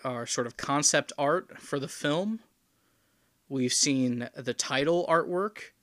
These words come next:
We've seen, haven't even seen the actual toys and action figures. We've seen photos of packaging,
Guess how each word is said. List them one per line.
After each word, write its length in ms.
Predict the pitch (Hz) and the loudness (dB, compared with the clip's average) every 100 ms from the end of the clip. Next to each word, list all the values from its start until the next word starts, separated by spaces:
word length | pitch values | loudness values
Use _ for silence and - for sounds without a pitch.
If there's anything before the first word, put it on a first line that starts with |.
| - | -6
We've 220 | 131 123 | -2 2
seen, 600 | - 147 131 127 120 127 - - _ _ _ | 2 4 2 0 -2 -6 -14 -20 _ _ _
haven't 300 | - 208 220 | 2 4 4
even 240 | 220 190 | 2 2
seen 680 | - - 220 240 151 127 117 - _ _ _ | 4 4 4 2 2 0 -2 -8 _ _ _
the 180 | 151 143 | -2 6
actual 500 | 147 170 - 151 127 | 8 8 4 0 -2
toys 600 | - 175 185 135 120 120 | 2 6 8 8 4 -2
and 160 | 139 | 0
action 300 | 135 156 - | 2 2 0
figures. 440 | 127 123 117 117 - - - - | -4 -4 -4 -8 -8 -14 -20 -2
We've 220 | 160 180 | 0 4
seen 240 | - 151 | 2 2
photos 960 | 127 - - 262 214 117 110 113 - - - _ _ _ _ _ _ - | -4 -4 0 2 2 -2 -6 -8 -8 -10 -14 _ _ _ _ _ _ 2
of 480 | 175 214 208 185 196 _ _ _ _ - | 4 4 2 -4 -14 _ _ _ _ -4
packaging, 880 | - 208 208 147 120 120 107 120 | 4 4 4 0 -2 -6 -8 -12